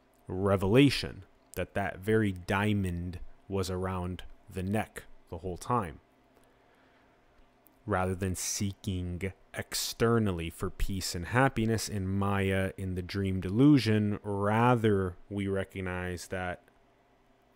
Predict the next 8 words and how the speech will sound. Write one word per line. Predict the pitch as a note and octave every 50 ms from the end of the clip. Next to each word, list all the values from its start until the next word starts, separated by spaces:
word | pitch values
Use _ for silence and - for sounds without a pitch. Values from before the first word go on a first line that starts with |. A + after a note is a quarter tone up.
| _ _ A2
awareness's | G#2 F#2+ F#2+ G#2+ A2+ A2+ A#2 A#2 A2 G2+ - - - - G#2 F2+ -
nature | G2+ G2+ G#2 G#2+ A#2 A#2 - - - G#2 F#2
itself | - - G#2 - - - - - - - C#3+ B2 G2+ E2+ - - - -
is | G#2 - -
peace | - - - F#2 F2 - -
and | - F2 F2
happiness. | - G2 F#2 F2+ E2+ - F2 F2+ F#2+ - - - - - - - _ _ _ _ _ _ _ _ _ _ _ _ _ _ _ _ _ _ _ _ - - - - - - - - _
Now, | - G#2+ G#2 G#2 G#2 G#2+ G#2 G2 -